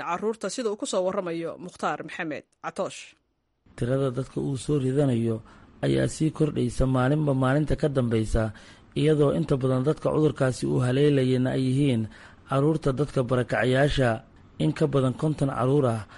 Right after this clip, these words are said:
Speaker 2: ayaa bishan sii dhammaanaysa ee May cudurka shuban biyoodka ugu geeriyooday kaamam ku yaalla magaalada Baydhabo. Carruurta uu soo rito cudurka shuban biyoodka waxaa la geeyaa cisbitaalka guud ee gobolka Baay iyo cisbitaalka Baay Haw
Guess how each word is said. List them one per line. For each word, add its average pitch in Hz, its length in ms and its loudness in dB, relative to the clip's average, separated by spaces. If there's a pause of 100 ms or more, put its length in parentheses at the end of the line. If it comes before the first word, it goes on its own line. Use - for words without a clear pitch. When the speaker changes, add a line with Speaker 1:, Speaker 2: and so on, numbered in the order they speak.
(320)
Speaker 2:
ayaa 139 320 2
bishan 143 320 0
sii - 240 -2
dhammaanaysa 135 560 2
ee 135 160 -2
May 139 320 2
cudurka 135 380 0
shuban 131 260 -2
biyoodka 139 400 0
ugu 143 240 0
geeriyooday 113 640 0 (400)
kaamam 139 320 2
ku 165 160 0
yaalla 131 320 4
magaalada 131 480 2
Baydhabo. 127 640 2 (320)
Carruurta 117 440 0
uu 139 120 0
soo 143 240 2
rito 127 240 -2
cudurka 139 320 2
shuban 127 320 0
biyoodka 127 540 2 (420)
waxaa 156 240 2
la 127 140 2
geeyaa 120 500 0
cisbitaalka 127 560 0
guud 123 320 -2
ee 131 80 2
gobolka 135 400 2
Baay 117 400 2 (400)
iyo 120 240 0
cisbitaalka 135 600 0
Baay 123 280 0
Haw 127 320 2